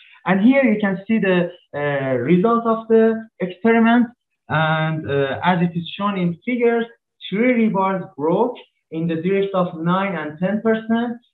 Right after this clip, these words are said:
And even in the force displacement and force drift diagram, you can see that there are three locations that the force is dropped. And that represents the, uh, location where the rebar broke. And even in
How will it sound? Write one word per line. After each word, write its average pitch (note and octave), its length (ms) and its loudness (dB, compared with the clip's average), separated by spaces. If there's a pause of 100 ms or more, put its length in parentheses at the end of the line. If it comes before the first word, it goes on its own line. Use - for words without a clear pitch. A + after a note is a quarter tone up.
And D#3 480 -4
even F#3+ 300 2
in F3+ 120 4
the E3+ 140 4 (120)
force G3 200 -4 (100)
displacement F3+ 640 -2
and D#3 220 -6
force F#3+ 200 -4 (120)
drift F3 240 0
diagram, E3 560 0 (240)
you D#3+ 160 -2
can E3+ 280 2
see F#3+ 140 -4
that E3 200 0
there D#3 140 2
are D#3+ 240 0
three A#3 220 0
locations E3 760 -2
that D3+ 200 -4
the C#3+ 140 -4 (260)
force G#3+ 280 4
is E3 240 0
dropped. D3 440 0 (400)
And D3+ 340 -4
that F#3 380 2 (120)
represents E3 1000 0
the, D#3+ 340 2 (240)
uh, B2+ 640 -2
location D#3+ 840 2
where E3 300 0
the D3 360 -2 (180)
rebar B2 440 -2
broke. G2+ 280 -8 (280)
And E3 180 0
even F#3+ 260 0
in F3+ 300 2